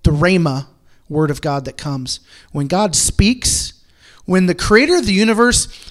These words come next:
speaks to his creation and creation has revelation and then understanding, there's a revealing of God the creator to creation, that creation cannot help but be changed.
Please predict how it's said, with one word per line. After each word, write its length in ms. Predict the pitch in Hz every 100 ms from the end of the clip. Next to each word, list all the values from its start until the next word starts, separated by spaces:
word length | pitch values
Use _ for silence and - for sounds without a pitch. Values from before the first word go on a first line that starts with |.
| -
speaks 540 | - - - 226 254 -
to 120 | 247
his 180 | 220 214
creation 640 | - 175 170 - 240 233 - - -
and 160 | 170
creation 760 | - 190 180 220 - 226 190 175 - - -
has 260 | 185 147
revelation 880 | 143 196 185 170 180 - 226 220 226
and 160 | 175 170
then 200 | 175 180
understanding, 920 | 180 190 175 - 180 185 196 208 214 208 -
there's 220 | 185 185 180
a 60 |
revealing 580 | 165 156 185 220 233 196
of 180 | 143 135
God 260 | 160 180
the 60 | 180
creator 380 | - 175 180 180
to 180 | - 214
creation, 600 | - 170 180 - 226 214 - - -
that 260 | 165 247 254
creation 480 | 254 233 - 175
cannot 460 | 143 208 226 214 190
help 240 | 170 165
but 100 | 147
be 120 | 139 143
changed. 480 | - 156 131 -